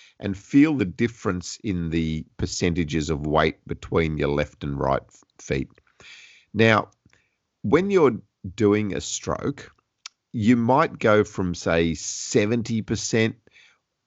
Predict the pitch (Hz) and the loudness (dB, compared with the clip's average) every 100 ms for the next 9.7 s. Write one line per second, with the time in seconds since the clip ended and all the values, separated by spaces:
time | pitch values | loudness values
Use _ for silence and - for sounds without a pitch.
0 | - - 107 104 107 113 - 104 104 98 | -12 -2 0 4 4 2 -2 -2 2 2
1 | 82 104 104 110 107 101 98 82 _ _ | 2 0 0 0 0 0 -4 -6 _ _
2 | _ 98 87 92 107 - 90 85 80 - | _ -4 0 0 -2 -4 -2 -2 -2 -10
3 | _ _ _ - 110 98 95 143 - 92 | _ _ _ 0 0 2 -2 -4 -4 -4
4 | - _ _ _ 95 92 90 87 - 101 | -6 _ _ _ -2 0 0 -2 -2 -2
5 | 127 - - - 82 82 - - 90 87 | -2 -10 -8 -2 -2 -2 -6 -4 -4 -2
6 | 98 90 90 - 85 - 95 95 82 80 | 0 0 -2 -6 -6 -2 -2 0 -2 -4
7 | - _ - - _ _ - - 110 101 | -6 _ -20 -20 _ _ -14 0 2 4
8 | 95 107 101 95 87 85 104 92 87 - | 4 6 6 4 2 2 4 4 2 0
9 | 95 107 127 90 101 160 - | 0 0 -2 -2 -4 -8 -12